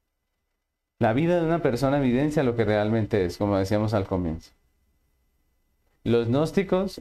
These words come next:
su libertinaje, su vida, eh, corrupta, manifestaba lo que realmente eran ellos.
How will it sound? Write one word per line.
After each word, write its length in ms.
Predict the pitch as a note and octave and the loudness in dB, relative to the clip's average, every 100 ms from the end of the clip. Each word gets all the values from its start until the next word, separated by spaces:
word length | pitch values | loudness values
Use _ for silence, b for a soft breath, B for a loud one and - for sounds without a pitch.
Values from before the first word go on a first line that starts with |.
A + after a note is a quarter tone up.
| - | -18
su 160 | - A#2 | -2 2
libertinaje, 760 | A#2 A#2 A#2 A#2 B2 C#3+ E3 | 2 2 0 2 2 2 0
su 200 | D#3+ B2+ | 0 0
vida, 440 | C3 C#3+ E3+ F3+ - _ _ - | 2 2 0 -2 -10 _ _ -2
eh, 400 | A#2 A2+ G#2 A2 - _ | 0 2 0 -4 -14 _
corrupta, 640 | - B2 C3 D3 D3+ G3 A#3 _ _ | -2 0 2 0 0 -4 -4 _ _
manifestaba 580 | C3 B2+ B2+ A#2+ F3+ F#3 | 0 0 0 0 0 0
lo 100 | D#3+ | 0
que 100 | A#2+ | 0
realmente 760 | A#2+ A#2+ B2+ B2 B2+ A#2+ A#2+ | 2 0 0 0 0 -2 -4
eran 300 | G#2+ A#2 A#2 | -2 0 0
ellos. 240 | G#2+ F#2+ | -2 -4